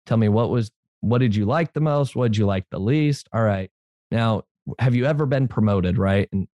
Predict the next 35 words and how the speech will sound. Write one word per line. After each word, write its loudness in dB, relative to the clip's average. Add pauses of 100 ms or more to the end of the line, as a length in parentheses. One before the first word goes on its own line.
(120)
and 2
I'm 2
getting 2
very 2
detailed 0
with -2
these -2
conversations, 0 (340)
and 2
I'm 2
probing 0 (340)
to 0
get 0
a 0
really 2
good -2
glimpse 0 (100)
of 0 (340)
have -2
they, 0 (100)
do 0
they 2
go 0
into 0
new 4
roles -2 (320)
and 2
then 2
quickly 0
get -2
promoted, 0 (160)
right? 2
It's -6
like, -2
"Yeah, 0